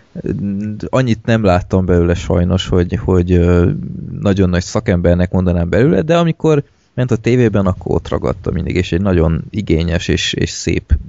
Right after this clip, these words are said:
gyereksorozat, ami felnőtteknek is maximálisan, ö, nézhető. Meg is vettem egyébként, ö, nagyon-nagyon jó áron, megjelent egy öt vagy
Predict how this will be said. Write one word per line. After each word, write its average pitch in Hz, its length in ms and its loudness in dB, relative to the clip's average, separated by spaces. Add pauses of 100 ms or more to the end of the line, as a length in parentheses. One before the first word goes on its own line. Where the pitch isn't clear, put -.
gyereksorozat, 107 880 -2 (760)
ami 90 220 2
felnőtteknek 82 600 0
is 80 140 -2
maximálisan, 80 840 0 (100)
ö, 113 80 0
nézhető. 107 680 0 (320)
Meg 95 140 2
is 87 140 -2
vettem 85 300 0
egyébként, 82 600 0
ö, 82 220 -6
nagyon-nagyon 87 800 2
jó 85 240 2
áron, 80 300 2
megjelent 85 480 2
egy 82 260 -2 (340)
öt 92 200 2 (460)
vagy 64 180 0